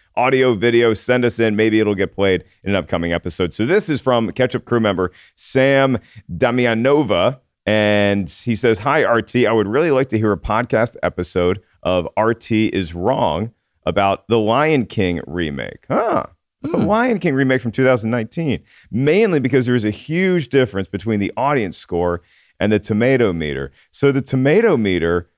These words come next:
Speaker 1: for The Lion King, super fresh, eighty-eight percent. The audience score, fifty-two percent. I guess they didn't like the fact that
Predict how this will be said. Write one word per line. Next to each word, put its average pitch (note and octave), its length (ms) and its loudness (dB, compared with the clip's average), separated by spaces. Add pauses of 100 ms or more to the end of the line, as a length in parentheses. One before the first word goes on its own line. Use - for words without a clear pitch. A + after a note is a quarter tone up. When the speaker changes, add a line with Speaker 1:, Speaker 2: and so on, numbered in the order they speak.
(120)
Speaker 1:
for A#2+ 260 0
The G#2 80 4
Lion F2 400 0
King, F#2+ 280 -2
super D#3+ 320 0
fresh, F2 680 -2
eighty-eight A2+ 400 4
percent. D#2 500 -6 (280)
The A#2 140 0
audience C#3+ 440 -2
score, G2+ 400 -2 (340)
fifty-two C3+ 760 -2
percent. B2 600 -2
I G#2 80 0
guess B2 300 -2
they A#2 140 0
didn't A#2 460 -2
like A#2+ 560 0
the G#2 120 -6
fact G#2 420 -2
that G#2 260 0